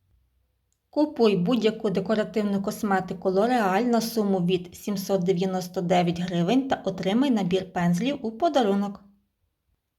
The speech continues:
Косметика Maybelline, знижка мінус тридцять відсотків. Купуй декоративну косметику на суму від чотириста сорок дев'ять гривень одним чеком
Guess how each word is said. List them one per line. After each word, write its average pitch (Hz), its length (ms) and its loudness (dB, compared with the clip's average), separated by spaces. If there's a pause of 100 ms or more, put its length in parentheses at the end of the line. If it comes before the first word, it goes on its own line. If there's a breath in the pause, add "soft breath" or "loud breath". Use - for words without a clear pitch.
(120)
Косметика 214 640 2
Maybelline, 196 720 2
знижка 202 440 -2
мінус 214 360 0
тридцять 214 400 -6
відсотків. 190 580 -4 (1400)
Купуй 269 340 2
декоративну 220 720 0
косметику 202 680 0
на 233 120 4
суму 196 400 -2
від 175 400 -4
чотириста 208 500 -4
сорок 185 340 -2
дев'ять 180 380 0
гривень 185 460 0
одним 180 380 -2
чеком 175 540 -2